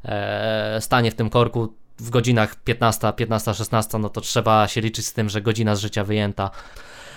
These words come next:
E, i parkowanie to też jest, to też jest problem w Lublinie, tam parkometry naprawdę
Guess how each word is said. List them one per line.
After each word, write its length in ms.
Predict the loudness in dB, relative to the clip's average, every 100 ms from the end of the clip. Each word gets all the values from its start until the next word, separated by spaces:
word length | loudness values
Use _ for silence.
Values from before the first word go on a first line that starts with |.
| 2
E, 380 | 6 8 8 8
i 100 | 4
parkowanie 680 | 4 4 4 4 4 4 4 2 0 -6 0
to 120 | 2
też 280 | 6 6 6
jest, 200 | 2 2
to 80 | 0
też 140 | 0
jest 140 | 0 0
problem 300 | 0 2 2
w 20 |
Lublinie, 520 | 0 0 2 4 4
tam 360 | 2 2 2 0 -2
parkometry 560 | 0 2 4 4 4 2
naprawdę 480 | 0 0 0 0